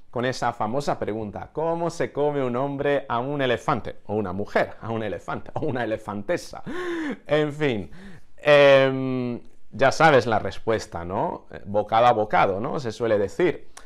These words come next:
Bueno, eso, atomizar y granular tienen que ver con eso, con separar bocado a bocado. Y recuerda una frase, una frase muy importante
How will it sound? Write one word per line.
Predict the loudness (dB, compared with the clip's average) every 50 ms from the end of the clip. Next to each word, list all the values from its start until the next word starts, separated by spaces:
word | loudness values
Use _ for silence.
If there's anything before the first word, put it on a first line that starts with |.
| -18 -18 -20 -10 -4
Bueno, | -2 0 0 0 -2 -2 0
eso, | 0 0 0 0 0 0 0 -2 -6 -12 -8
atomizar | -4 -2 -2 -2 -2 -2 -2 -2 -2 -2 -4 -4 -2 0 2 2 0 -2 -4 -4 -2
y | 0 0 2
granular | 2 2 2 4 2 2 0 0 0 0 0 0 -2 -4 -8 -18 -20 -20 -20 -14 -4
tienen | 0 2 2 4 2 2 0 0
que | 0 0 0
ver | 2 2 0 0 -2
con | -4 -6 -8
eso, | -8 -10 -12 -12 -12 -12 -12 -14 -16 -16 -14 -14 -8
con | -2 0 0 0 0 -4
separar | -8 -4 -4 -4 -2 0 0 2 2 2 2
bocado | 0 -2 -2 0 0 0
a | 0
bocado. | 0 -2 -2 -4 -4 -4 -4 -6 -4 -2
Y | 0 2
recuerda | 2 2 0 0 0 0 0 2 0
una | 0 0 0 -2
frase, | 0 0 0 0 0 -2 -4 -6 -8 -8 -10 -10
una | -8 -8 -8
frase | -6 -6 -6 -4 -4 -4
muy | -6 -4 -2 0 0 0
importante | 0 0 0 -2 -2 -2 -2 -2 -2 -2 -2 -4 -4 -4 -6